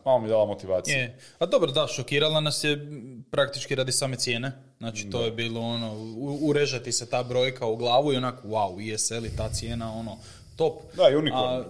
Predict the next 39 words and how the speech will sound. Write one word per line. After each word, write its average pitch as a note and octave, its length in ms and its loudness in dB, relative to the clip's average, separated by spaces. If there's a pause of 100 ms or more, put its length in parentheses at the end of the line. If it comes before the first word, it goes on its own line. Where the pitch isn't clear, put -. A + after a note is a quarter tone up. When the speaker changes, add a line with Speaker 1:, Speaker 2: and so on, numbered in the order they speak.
Speaker 2:
da, G3 360 4 (320)
baš, C3 340 0
baš C3+ 280 -2
unicorn. C3 440 -2 (380)
A, A#2+ 640 0
mene D3+ 440 2
samo, D3+ 680 4
m, C#3 420 -6 (220)
ja D#3 160 4
se - 100 0
samo D3 220 2
sad C#3 240 0
stvarno C#3+ 260 -2
nadam C3+ 300 -4
da B2+ 60 -4
će C3 160 -4
oni B2 200 0
uložit B2 420 -4
puno B2 160 -2
više A#2+ 220 -2
u A#2 60 -12
produkciju C3 440 -6
i B2+ 40 -4
da B2+ 100 -2
će, B2+ 180 -4 (340)
a, A#2 360 -2
struktura C3+ 460 -2
njihovih B2+ 300 -2
natjecanja B2 400 -4
biti, A#2+ 260 -6
e, A#2+ 180 0
nešto A#2+ 300 -2
malo B2 200 -2
češća, B2 420 0
znači G2+ 260 -12
da G#2+ 80 -12
ćemo A2+ 220 -4
vidjet, A#2 400 -4
e, A#2 180 0